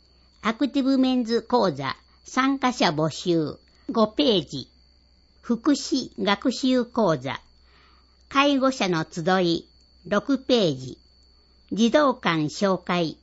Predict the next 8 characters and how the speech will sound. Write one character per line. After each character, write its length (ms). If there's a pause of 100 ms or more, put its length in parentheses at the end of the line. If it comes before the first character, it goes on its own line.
(340)
七 340
ペ 160
ー 260
ジ。 220 (640)
み 140
な 180
ぼ 180
ら、 260